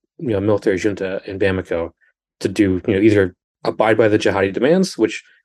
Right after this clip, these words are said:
sort of the government in Mali has kind of done in central Mali, wherein localized sort of peace deals on several villages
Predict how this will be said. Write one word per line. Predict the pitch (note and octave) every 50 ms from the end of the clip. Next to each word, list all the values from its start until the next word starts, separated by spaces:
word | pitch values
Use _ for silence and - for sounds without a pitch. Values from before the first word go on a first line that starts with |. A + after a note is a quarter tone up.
| _ _ _
sort | - - C#3+ C3 A#2+
of | A#2+ G#2+
the | A2 A2
government | - A2+ G#2 G#2+ A2+ G#2+ G2+
in | A2 G#2+
Mali | G2+ G2 G2 G2 G2
has | F2 G#2 F#2+
kind | - - A#2 G2+ F#2
of | F2+
done | F#2 G2 F#2 G2 G2+
in | F2 F2+ F#2
central | - - A2+ G2+ - A#2+ A#2+
Mali, | B2 C3 C3+ C#3 D3 D3 D3 - _ _ _
wherein | A2 G#2 G2 F#2+ G2 G2 G2 F#2+ F#2+ F#2+ F#2 - _ _ _ _ _ _ _ _ _ _ _ _ _ _ _ _
localized | - A#2+ B2+ A#2+ A#2 - C3 A#2 A2 G#2+ G#2 G#2 G#2 G2+ F#2 -
sort | - - A2+ G2+ F#2+
of | G2 -
peace | - - B2+ A#2 A2 -
deals | - - G#2 G2+ G2 F#2+ F#2+ - -
on | G2 F#2+ F#2 F#2 F#2 F#2+
several | - - A#2+ F#2+ F#2+ F#2 E2+
villages | - A2+ A2+ G#2+ G2+ F#2+ - F#2+ F#2 F#2 F#2 F#2 - - -